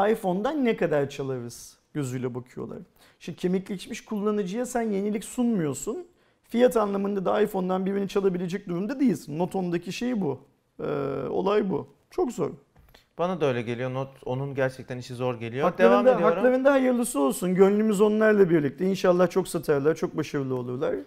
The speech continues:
Speaker 1: Ama
Speaker 2: Yani
Speaker 1: zor
Speaker 2: fiyat
Speaker 1: görünüyor.
Speaker 2: düşüşü bekleniyor herkes tarafından. Ben de öyle düşünüyorum. Bakalım göreceğiz. Ee, pub G Mobile Lite bu hafta içinde Türkiye'de de artık kullanılabilir durumda oldu arkadaşlar.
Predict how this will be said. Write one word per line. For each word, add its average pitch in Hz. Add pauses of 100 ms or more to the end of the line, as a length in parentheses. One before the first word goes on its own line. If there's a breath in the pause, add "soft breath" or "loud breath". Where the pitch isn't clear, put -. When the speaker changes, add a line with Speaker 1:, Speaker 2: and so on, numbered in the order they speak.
(120)
Speaker 1:
Ama -
Speaker 2:
Yani -
Speaker 1:
zor -
Speaker 2:
fiyat -
Speaker 1:
görünüyor. 123
Speaker 2:
düşüşü 220
bekleniyor 120
herkes 117
tarafından. 117 (580)
Ben 185
de 120
öyle 110
düşünüyorum. 135 (120)
Bakalım 180
göreceğiz. 165 (380 soft breath)
Ee, 127
pub 180
G 240
Mobile 226
Lite 202 (500 soft breath)
bu 196 (320)
hafta 143
içinde 147
Türkiye'de 143
de 135
artık 123
kullanılabilir 139
durumda 127
oldu 135
arkadaşlar. 127